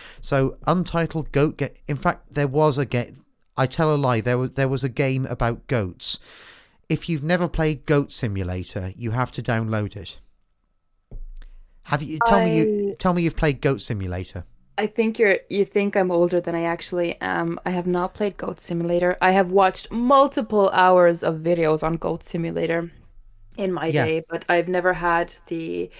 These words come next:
Speaker 2: exquisite honor of playing it myself.
Speaker 1: Yeah, yeah. Um, so G-, Goat Simulator, Untitled Goose Game, they're, they're, they're very much, uh, part of, part of a genre of two, which is, uh, um,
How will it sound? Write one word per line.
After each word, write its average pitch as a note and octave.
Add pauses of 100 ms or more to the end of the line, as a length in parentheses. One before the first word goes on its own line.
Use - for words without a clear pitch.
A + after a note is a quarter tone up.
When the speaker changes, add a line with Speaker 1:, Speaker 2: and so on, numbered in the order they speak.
(760)
Speaker 2:
exquisite G#3+
honor E3+
of E3+
playing D#3+
it -
myself. - (600)
Speaker 1:
Yeah, B2+
yeah. B2
Um, C#3+
so C3+ (180)
G-, E3+ (140)
Goat F3+
Simulator, D3
Untitled C#3+
Goose C#3
Game, A2+
they're, A2+
they're, C3+
they're D3
very E3
much, -
uh, C#3 (500)
part D3
of, C3+
part C#3+
of C3
a C3+
genre C#3+
of B2
two, G#2+
which A2+
is, A2+
uh, A#2 (500)
um, B2